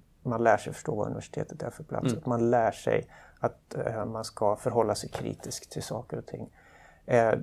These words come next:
Speaker 1: den här attityden att, eh, ja, men forskningen har visat att
Speaker 2: Mm.
Speaker 1: det är så här. Den, den, eh, bör man,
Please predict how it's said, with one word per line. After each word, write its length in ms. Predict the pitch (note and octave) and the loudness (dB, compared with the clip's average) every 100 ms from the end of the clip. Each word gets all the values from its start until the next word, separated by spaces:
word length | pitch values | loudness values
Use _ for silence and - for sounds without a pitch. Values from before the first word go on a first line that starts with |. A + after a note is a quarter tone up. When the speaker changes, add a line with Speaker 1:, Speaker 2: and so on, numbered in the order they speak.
| - | -2
Speaker 1:
den 340 | - C#3 C#3 | -2 6 6
här 280 | C#3+ C#3 B2+ | 8 6 8
attityden 920 | B2 B2 A#2 C3 - C3+ A#2 A#2 A#2 | 8 6 6 0 4 2 4 4 4
att, 420 | A#2 A2 - - | 6 4 2 4
eh, 180 | A#2+ A2 G#2+ - - - - - _ | 6 6 0 -16 -20 -12 -12 -12 _
ja, 160 | - A#2+ | 10 10
men 120 | B2+ | 10
forskningen 520 | B2 C#3+ - - B2 A#2+ | 6 4 4 2 4 4
har 160 | B2 | 4
visat 440 | B2 B2+ - A2 - | 4 2 2 0 2
att 420 | A#2 - - - _ - | 0 -2 -10 -10 _ 2
Speaker 2:
Mm. 180 | C#3 F3 - | 6 6 4
Speaker 1:
det 160 | - B2+ | 6 8
är 100 | A#2+ | 8
så 140 | - | 4
här. 260 | C#3+ - - - - - - - _ _ _ - | 4 4 2 -4 -20 -20 -20 -20 _ _ _ -4
Den, 600 | B2 C#3+ D3 C#3+ A#2+ C#3+ - | 6 8 8 4 2 -4 -8
den, 520 | D3+ C3+ C#3 C3+ C3 | 0 6 6 4 0
eh, 380 | - G1+ A1+ - | 2 2 4 2
bör 340 | - B2 A#2 A2 | 2 6 6 6
man, 340 | A2 A2+ B2+ | 0 -4 -8